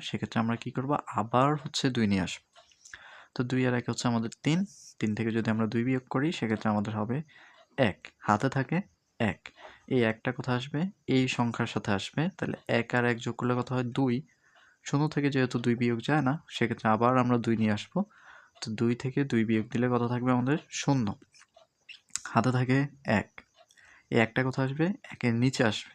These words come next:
তো এক থেকে এক গেলে কত? শূন্য। তো এই দুইটা শূন্য আমরা লিখলেও লিখতে পারবো, না লিখলে হচ্ছে আমাদের কোনো অসুবিধা নেই। সে-, সেক্ষেত্রে আমাদের আনসার হচ্ছে কত? ওয়ান জিরো ওয়ান ওয়ান ওয়ান। এটা হচ্ছে আমাদের এই অঙ্কের আনসার। আশা করি তোমরা বুঝতে পেরেছো।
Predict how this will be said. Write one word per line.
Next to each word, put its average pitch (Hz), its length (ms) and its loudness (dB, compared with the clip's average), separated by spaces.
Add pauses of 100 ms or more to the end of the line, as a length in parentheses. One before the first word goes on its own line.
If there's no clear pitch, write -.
(140)
তো - 120 -8
এক 117 140 2
থেকে 131 160 -2
এক 123 140 0
গেলে 131 160 2
কত? 139 140 -4 (120)
শূন্য। 104 320 0 (1400)
তো - 60 2
এই 139 120 10
দুইটা 147 220 6
শূন্য 151 240 2
আমরা 147 160 4
লিখলেও 127 460 2
লিখতে 131 260 0
পারবো, 135 240 2
না 143 160 6
লিখলে 107 280 2
হচ্ছে - 300 -6
আমাদের 117 240 2
কোনো 120 140 2 (100)
অসুবিধা 117 460 -2
নেই। 110 180 4 (420)
সে-, 110 280 2
সেক্ষেত্রে 113 420 0
আমাদের 113 220 0
আনসার 107 240 -2
হচ্ছে 113 240 -8
কত? 113 180 -2
ওয়ান 110 360 2 (100)
জিরো 110 340 -4
ওয়ান 107 420 -2
ওয়ান 113 260 -2 (180)
ওয়ান। 107 200 -4 (580)
এটা 135 140 -2
হচ্ছে 127 180 -2
আমাদের 120 200 0
এই 117 80 0
অঙ্কের 110 240 -2
আনসার। 123 320 -2 (360)
আশা 135 200 -4
করি 135 120 0
তোমরা 127 240 0
বুঝতে 123 340 -4
পেরেছো। 117 340 0